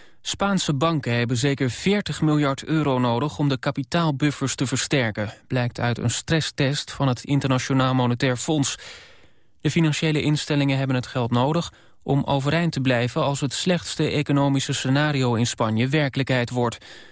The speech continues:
Verwacht wordt dat Spanje op korte termijn financiële steun zal aanvragen... bij de Europese Unie.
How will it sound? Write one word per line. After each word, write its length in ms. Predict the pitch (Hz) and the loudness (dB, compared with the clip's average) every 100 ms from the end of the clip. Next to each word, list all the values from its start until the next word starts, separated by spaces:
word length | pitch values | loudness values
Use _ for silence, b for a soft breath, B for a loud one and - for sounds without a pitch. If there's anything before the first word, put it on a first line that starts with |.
| B B B - - | B B B -20 -8
Verwacht 380 | - 113 104 - | -2 -2 -2 -2
wordt 200 | 110 110 | -2 0
dat 140 | 110 | -2
Spanje 400 | - 117 113 110 | 0 2 2 2
op 220 | - - | 0 -2
korte 260 | - 160 151 | -2 0 0
termijn 500 | 135 117 113 139 160 | 0 2 2 0 -2
financiële 540 | - 151 143 147 135 | 0 0 2 0 0
steun 360 | 127 - 156 139 | 0 0 2 2
zal 180 | 131 - | 2 0
aanvragen... 640 | 120 113 120 110 113 139 | 0 0 -2 -2 -2 -2
bij 140 | 135 | 0
de 120 | 127 127 | -2 -2
Europese 600 | 131 123 - 127 117 - | 0 0 0 0 0 0
Unie. 360 | 156 147 131 | 2 2 2